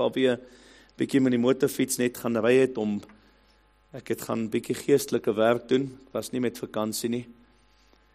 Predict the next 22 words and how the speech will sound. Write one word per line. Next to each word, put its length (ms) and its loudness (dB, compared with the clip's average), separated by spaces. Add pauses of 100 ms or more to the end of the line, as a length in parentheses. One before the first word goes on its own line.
(760)
En 160 -6
daar 160 4
op 80 -4
die 80 0
motorfiets 680 0
so 220 0
'n 200 -4
kosbare 520 0
ondervinding 640 -2
met 100 -2
die 140 0
Here 200 2
gehad, 560 0 (1200)
dat 120 -16
hy 80 0
my 140 -2
maar 160 -2
net 200 -2
weer 180 0
wys 500 -2
in 140 -10
my 140 -4